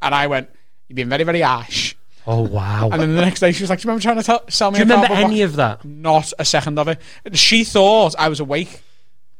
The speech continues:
Speaker 2: Right, and you
Speaker 1: Because
Speaker 2: were ju-,
Speaker 1: I
Speaker 2: and
Speaker 1: went
Speaker 2: you were just being a dick.
Speaker 1: Because I went, no, it, she thought I'd woke up when I went, "You've been very, very harsh." But I hadn't. All fast asleep.
Speaker 2: God, let us know if you've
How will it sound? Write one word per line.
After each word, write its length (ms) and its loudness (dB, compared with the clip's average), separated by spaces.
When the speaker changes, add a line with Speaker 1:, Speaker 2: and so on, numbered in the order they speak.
Speaker 2:
Right, 160 -2
and 120 -2
you 60 2
Speaker 1:
Because 160 4
Speaker 2:
were 40 4
ju-, 20 6
Speaker 1:
I 40 4
Speaker 2:
and 80 4
Speaker 1:
went 140 4
Speaker 2:
you 80 4
were 40 2
just 200 -2
being 140 2
a 60 0
dick. 340 0
Speaker 1:
Because 260 2
I 120 6
went, 440 0
no, 180 2
it, 240 -2
she 220 0
thought 280 4
I'd 120 2
woke 240 2
up 220 2
when 120 4
I 60 4
went, 260 0
"You've 100 -14
been 100 -8
very, 160 0
very 140 2
harsh." 540 -2
But 100 -2
I 60 4
hadn't. 380 -2
All 240 2
fast 260 -2
asleep. 300 -6
Speaker 2:
God, 360 -2
let 180 2
us 120 -2
know 200 6
if 180 2
you've 180 -6